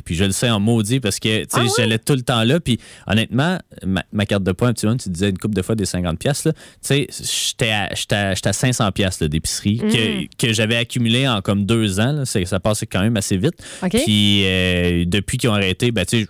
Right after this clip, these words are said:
Speaker 1: je les prends pas vraiment, là, mes points. Je les laisse là, puis à un moment donné, je me dis, à un moment donné, moi, me gâter, puis je vais les prendre. Mais,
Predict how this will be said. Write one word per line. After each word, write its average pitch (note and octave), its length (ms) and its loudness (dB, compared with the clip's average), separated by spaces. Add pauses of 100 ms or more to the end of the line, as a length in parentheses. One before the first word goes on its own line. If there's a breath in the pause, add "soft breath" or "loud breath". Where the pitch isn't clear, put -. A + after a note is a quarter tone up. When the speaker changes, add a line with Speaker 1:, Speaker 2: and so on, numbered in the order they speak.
Speaker 1:
je F2+ 140 -2
les F#2+ 100 2
prends G2+ 240 2
pas A#2+ 160 0
vraiment, F#2+ 400 0
là, C3+ 140 0
mes G2 160 0
points. G#2+ 240 0
Je B2 120 -4
les A2 60 2
laisse A#2+ 280 0
là, C3+ 180 2
puis C3+ 120 0
à A#2 40 2
un - 20 0
moment G#2+ 140 2
donné, A#2+ 120 2
je A2 80 -2
me G#2 100 0
dis, G2+ 100 0
à A2+ 40 2
un - 40 0
moment A#2+ 180 0
donné, C3+ 140 2
moi, B2 120 0
me A2 80 2
gâter, G#2 460 2
puis G2 160 -2
je F2+ 80 -2
vais F#2 80 2
les F#2 60 2
prendre. E3 180 -2 (240 loud breath)
Mais, G#2+ 160 0